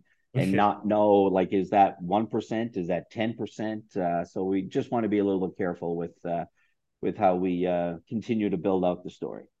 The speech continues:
Speaker 2: Yeah, it takes a keen eye to de-, uh, determine the difference between chalcopyrite and sulfides, <laughs> right? You know, um, so, so, so the, I,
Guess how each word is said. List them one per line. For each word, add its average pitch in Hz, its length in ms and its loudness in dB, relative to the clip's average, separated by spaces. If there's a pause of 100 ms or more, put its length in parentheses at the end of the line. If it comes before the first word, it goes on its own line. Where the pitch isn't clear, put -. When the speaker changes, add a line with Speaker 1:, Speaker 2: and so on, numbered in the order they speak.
Speaker 2:
Yeah, 120 300 8
it 113 100 2
takes 127 200 4
a 117 60 -4
keen 120 220 4
eye 110 140 6
to 104 120 0
de-, 104 320 -6 (140)
uh, 98 180 0
determine 101 560 2
the 98 100 2
difference 104 340 2
between 98 260 -6
chalcopyrite 98 800 4
and 90 180 -4
sulfides, 92 640 0
<laughs> 101 40 -2
right? 113 180 0
You 117 140 6
know, 101 160 0 (600)
um, 98 500 2 (640)
so, - 380 2
so, 127 680 10 (420)
so 131 260 2
the, 135 280 -2 (240)
I, 139 100 -12